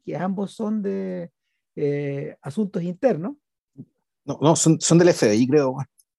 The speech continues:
Speaker 2: Al
Speaker 1: perdón,
Speaker 2: menos
Speaker 1: son
Speaker 2: sí
Speaker 1: de,
Speaker 2: recuerdo,
Speaker 1: son del,
Speaker 2: eso
Speaker 1: no,
Speaker 2: es lo que
Speaker 1: no.
Speaker 2: recuerdo de la serie, sí.
Speaker 1: Eh, el, no, eh, él, él, no, el sargento no es del F B I, el sargento es de los Pacos.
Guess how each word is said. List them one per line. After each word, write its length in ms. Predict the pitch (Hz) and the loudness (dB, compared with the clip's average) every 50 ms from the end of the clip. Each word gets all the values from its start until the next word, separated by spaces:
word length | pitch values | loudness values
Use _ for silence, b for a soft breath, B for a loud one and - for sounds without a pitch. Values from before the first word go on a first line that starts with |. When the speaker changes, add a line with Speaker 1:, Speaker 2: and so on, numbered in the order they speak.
| _ _ _ - 185 208 | _ _ _ -8 -4 -2
Speaker 2:
Al 60 | 208 | 0
Speaker 1:
perdón, 140 | 131 135 127 | 2 4 4
Speaker 2:
menos 160 | - 165 156 | 4 4 4
Speaker 1:
son 80 | 185 190 | 4 4
Speaker 2:
sí 60 | - | 4
Speaker 1:
de, 80 | 170 170 | 4 4
Speaker 2:
recuerdo, 520 | - - 180 180 165 165 170 165 170 165 | 4 2 0 0 -2 -4 -4 -2 -2 -2
Speaker 1:
son 160 | 156 196 196 | -2 -2 0
del, 180 | 190 196 202 185 | 0 0 -2 -2
Speaker 2:
eso 40 | - | -6
Speaker 1:
no, 60 | - | -6
Speaker 2:
es 180 | 156 185 185 | -2 2 4
lo 80 | 185 185 | 4 4
que 60 | 180 | 4
Speaker 1:
no. 60 | 185 | 4
Speaker 2:
recuerdo 240 | 185 175 175 190 185 | 2 4 2 2 0
de 40 | 190 | 0
la 40 | 185 | -4
serie, 200 | - - 127 120 | -4 -6 -8 -10
sí. 100 | - - 139 | -10 -12 -6
Speaker 1:
Eh, 240 | - 160 160 160 160 - - _ _ - | -4 -4 -4 -4 -6 -10 -18 _ _ -6
el, 420 | 170 156 151 143 143 139 151 170 | -4 -2 -2 -2 -2 -4 -4 -4
no, 200 | 170 165 139 135 - _ | -4 -4 -4 -6 -10 _
eh, 220 | - 151 156 - _ _ - | -12 -12 -12 -12 _ _ -4
él, 280 | - 185 208 214 196 - - | -2 -2 0 0 -2 -4 -2
él, 280 | - 196 220 208 - 170 | 0 0 0 0 -4 -4
no, 120 | 170 156 | -2 0
el 100 | 139 127 | 0 -2
sargento 480 | - - 131 - - 208 214 - - 160 | -2 -6 -12 -8 -6 -6 -6 -4 -4 -4
no 100 | 143 147 | -2 -2
es 60 | 156 | -2
del 140 | 185 208 208 | -2 -4 -4
F 180 | 196 - 220 | -4 -6 -6
B 120 | 220 220 156 | -6 -6 -6
I, 200 | 127 131 - 170 | -6 -10 -12 -14
el 100 | 151 123 | -16 -16
sargento 380 | - - - - 170 160 - | -18 -20 -16 -16 -16 -12 -12
es 40 | 147 | -12
de 80 | 131 123 | -12 -14
los 100 | 107 _ | -16 _
Pacos. 300 | - - 208 - _ _ | -16 -16 -16 -16 _ _